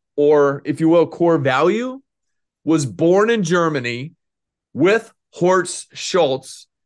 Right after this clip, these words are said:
and his history when he was a very young man. I wanna say he was between twelve and fourteen. And I, I haven't talked to you about this, Joel. You know what else happened? Um, I'm super proud of the fact that Horst and I have commonality.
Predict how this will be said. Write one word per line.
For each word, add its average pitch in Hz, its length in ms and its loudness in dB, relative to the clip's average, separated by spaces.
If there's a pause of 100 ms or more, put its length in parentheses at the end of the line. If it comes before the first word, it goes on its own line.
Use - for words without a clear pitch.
(220)
and 196 240 0
his 196 240 0
history 131 720 -2
when 135 140 -6
he 180 160 0
was 185 180 0
a 143 80 2
very 160 380 0
young 160 260 -2
man. 131 380 -6 (440)
I - 60 -8
wanna 185 160 -2
say 202 140 0
he 196 80 4
was 175 100 -4
between 160 340 -4
twelve 170 280 0
and 151 120 -6
fourteen. 143 680 -2 (260)
And 135 140 -4
I, 139 120 -4 (120)
I 147 120 -2
haven't 185 220 -4
talked 160 240 -4
to 165 60 -4
you 139 60 2
about 107 180 -4
this, 95 180 -14
Joel. 107 400 -4
You 127 140 -6
know 160 100 2
what 170 140 2
else 180 220 0
happened? 151 560 -4
Um, 120 360 -6 (220)
I'm 151 100 -10
super 240 280 -4
proud 214 260 0
of 175 60 -2
the 135 60 -10
fact 143 260 -4
that 135 180 -4
Horst 175 320 -2
and 156 80 -2
I 151 120 0
have 147 180 0
commonality. 151 760 -2